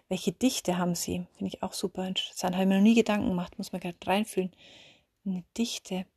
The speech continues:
bei Trauer zum Beispiel. Hm. Wüsste ich jetzt gar nicht. Kannst du auch mal reinspüren.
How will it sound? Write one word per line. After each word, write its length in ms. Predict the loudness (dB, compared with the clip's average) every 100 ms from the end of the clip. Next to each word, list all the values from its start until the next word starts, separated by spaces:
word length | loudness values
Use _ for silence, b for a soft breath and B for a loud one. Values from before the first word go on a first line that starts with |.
| _ -8
bei 420 | -4 -4 -4 -8 _ _ _
Trauer 360 | -6 0 2 0
zum 180 | -2 -6
Beispiel. 440 | -6 -6 -8 -10 _ _ _ _ _ _ _ _ _ _ _ _ _
Hm. 300 | _ 2 4 0 _ _ _ _ _ _ _ _ _ _
Wüsste 240 | -2 0 0
ich 60 |
jetzt 200 | -2 -4
gar 120 | -4 -4
nicht. 100 | -2
Kannst 220 | 0 4
du 40 |
auch 100 | 6
mal 140 | 6 2
reinspüren. 520 | 2 -2 -2 -4